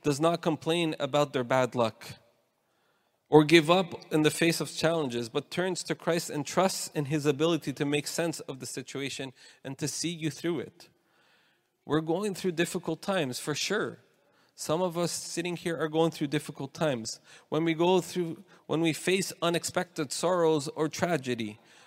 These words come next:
a person of faith does not despair as people would without hope.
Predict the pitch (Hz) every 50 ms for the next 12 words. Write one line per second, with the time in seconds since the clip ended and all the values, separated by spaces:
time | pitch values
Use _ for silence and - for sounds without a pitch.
0 | - - - - - 175 185 180 - 190 170 156 - - - 196 214 196 - -
1 | - 170 151 160 180 170 170 170 180 165 - - - 185 202 196 185 160 147 143
2 | 143 - - - - - - - - - _ _ _ - 147 147 - - - 185
3 | 190 - - 165 151 143 156 185 190 180 160 151 143 151 139 151 156 151 143 -
4 | - 190 190 139 - - -